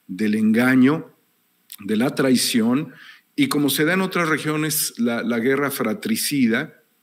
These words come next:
eh, como lo que se intentó aquí y se hizo con Rápido y Furioso, y se ha intentado de otras formas en el mundo, o las luchas idiosincrásicas. Debemos de tener mucho cuidado también,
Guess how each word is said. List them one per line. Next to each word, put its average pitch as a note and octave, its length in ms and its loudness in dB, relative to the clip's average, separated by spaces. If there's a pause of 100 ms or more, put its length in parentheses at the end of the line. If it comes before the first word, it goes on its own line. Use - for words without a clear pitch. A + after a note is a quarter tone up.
(100)
eh, G2+ 200 -4
como G#2+ 220 0
lo G#2 140 -2
que G#2 100 -8
se - 120 -6
intentó A2 400 -2
aquí A#2 360 -2
y G#2 140 -2
se G#2 160 -2
hizo B2+ 340 0
con G#2 160 -2
Rápido A2+ 320 0
y A2 40 0
Furioso, A#2+ 640 0 (380)
y A2 140 2
se - 120 2
ha - 20 6
intentado C3+ 520 2
de B2+ 60 6
otras B2+ 280 0
formas A#2 400 -2
en A#2 120 2
el A2+ 120 2
mundo, A#2 440 2
o A2+ 100 2
las A2 220 2
luchas C3+ 400 -2
idiosincrásicas. F#2+ 1120 -4 (300)
Debemos F#3 380 4
de E3+ 100 2
tener D3+ 340 0
mucho D#3 380 -2
cuidado B2 480 0
también, G#2 600 -2